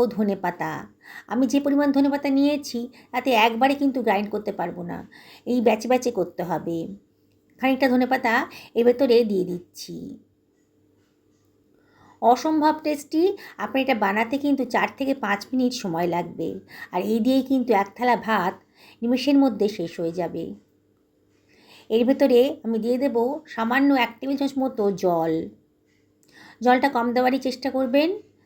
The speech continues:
তাতেই কিন্তু টেস্টি হবে। আবারও গ্রাইন্ড করে নিয়েছি। দেখুন কত সুন্দর একটা পেস্ট তৈরি হয়ে গেছে।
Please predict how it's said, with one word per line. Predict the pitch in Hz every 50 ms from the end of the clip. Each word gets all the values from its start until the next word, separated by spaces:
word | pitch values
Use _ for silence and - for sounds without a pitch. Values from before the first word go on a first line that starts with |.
| _ _ -
তাতেই | 196 208 269 277
কিন্তু | 285 294 277 262 269 240
টেস্টি | 226 220 208 202 208 - 214 190
হবে। | 185 165 156 165 175 165 160 - - - - - -
আবারও | - 220 226 254 254 262
গ্রাইন্ড | 214 226 196 190 190 185
করে | 185 175 170 175
নিয়েছি। | 175 175 170 170 165 - - - - - - - 180 185 - _ _ _ _ _ _
দেখুন | 214 226 226 - 262 277 294 349 359 - - _ _ _ _ _ _ -
কত | 226 226 262 247
সুন্দর | - - 247 240 247 269 269
একটা | 262 262 - 247 240 247
পেস্ট | - 220 220 220 220 - -
তৈরি | 190 185 185 180 175
হয়ে | 185 185 165 165
গেছে। | 165 160 165 - - - 156